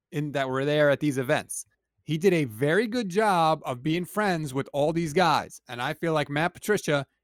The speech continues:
is not getting criticized the way a coach with his record would do it.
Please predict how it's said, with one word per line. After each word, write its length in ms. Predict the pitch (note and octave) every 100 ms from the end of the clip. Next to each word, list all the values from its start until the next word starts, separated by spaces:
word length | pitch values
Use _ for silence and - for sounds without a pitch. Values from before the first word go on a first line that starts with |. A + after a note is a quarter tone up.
| _
is 160 | A#2+ B2
not 340 | B2+ C3+ E3+
getting 240 | G3 F#3+ F#3
criticized 640 | G3 F#3 - C#3+ C#3 B2
the 80 | C3
way 140 | C#3+
a 60 | C#3+
coach 380 | - E3+ C#3 -
with 120 | C3
his 240 | D#3+ D#3
record 400 | D#3 F3+ D#3 C3
would 240 | B2+ C#3+ A2+
do 220 | F#3
it. 100 | E3